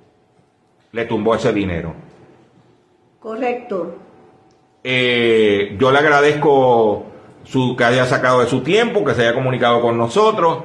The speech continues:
Speaker 1: y yo voy ahora a cerrar el live diciendo lo siguiente. Acaban de, eh, ver a una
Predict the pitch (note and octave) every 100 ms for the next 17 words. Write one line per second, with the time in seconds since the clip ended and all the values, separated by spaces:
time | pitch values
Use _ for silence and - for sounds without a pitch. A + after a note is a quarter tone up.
0 | - - - - _ _ _ _ - C3
1 | A2+ B2 C3 C3+ C3 C3 B2+ C3+ A2+ B2
2 | B2 A#2 A#2+ B2 B2 A#2+ - - - -
3 | _ - A#2 A#2 C#3+ D3 D3 C3+ G#2+ A#2
4 | G2+ G#2 G2 - E2+ - - - - -
5 | _ _ _ _ _ _ _ _ _ _
6 | _ _ C3 B2 D3 E3+ F3 D#3+ D3+ D3
7 | C#3+ C#3 C3 C3+ B2 C#3+ F#3 G3+ - -
8 | - - - - _ _ _ _ _ _
9 | _ - A2+ A#2+ C#3+ C#3 B2 A#2 G2 -